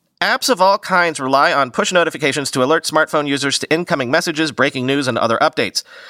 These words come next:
These are the audible dings or visual indicators users get when they receive an email or their sports team wins a game. What users often do not realize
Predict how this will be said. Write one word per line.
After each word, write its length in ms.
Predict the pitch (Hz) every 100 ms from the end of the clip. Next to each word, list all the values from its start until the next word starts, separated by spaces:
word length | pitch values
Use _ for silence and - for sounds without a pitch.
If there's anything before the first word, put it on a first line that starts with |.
| - - -
These 220 | 113 120
are 300 | 110 113 113
the 240 | 104 104 -
audible 260 | 131 123 107
dings 480 | 92 147 160 156
or 140 | 123 95
visual 320 | 104 117 110
indicators 580 | 135 151 160 147 147 135
users 300 | 131 135 117
get 220 | 131 135
when 160 | 135 131
they 100 | 123
receive 320 | 117 131 123
an 140 | 113
email 320 | 131 127 127 131
or 180 | 107
their 140 | 95 90
sports 340 | - 127 -
team 220 | - 127
wins 180 | 123 120
a 60 | 104
game. 420 | 78 139 147 156 - - - - -
What 260 | 135 170 _
users 360 | 156 233 262 226
often 320 | 202 185 151
do 120 | 131
not 300 | 156 151 151
realize 580 | 117 214 214 117 127 -